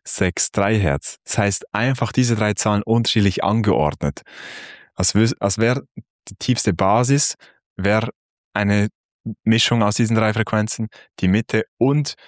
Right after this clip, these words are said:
das höchste quasi zu erreichende, ist auch wieder das. So steht quasi das Wurzelchakra für diese Verkörperung in diese Frequenz,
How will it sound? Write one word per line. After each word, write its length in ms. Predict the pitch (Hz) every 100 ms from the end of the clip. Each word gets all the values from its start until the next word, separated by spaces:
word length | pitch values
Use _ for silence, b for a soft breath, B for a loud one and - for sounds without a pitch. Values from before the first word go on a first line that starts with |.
| b _
das 200 | 98 92
höchste 380 | 104 110 - 90 - -
quasi 300 | 95 87 85
zu 140 | -
erreichende, 600 | 87 85 95 95 80 90 B B B _
ist 280 | - - -
auch 280 | 98 107 -
wieder 160 | 78
das. 340 | 73 69 - - _ _ B B B
So 160 | -
steht 340 | 87 95 101 -
quasi 240 | 101 92
das 200 | 87 -
Wurzelchakra 640 | 104 113 - - 90 -
für 140 | 87 85
diese 200 | 80 80
Verkörperung 720 | - - 107 104 - 85 76
in 60 | 76
diese 200 | 71 73
Frequenz, 600 | - - 82 85 -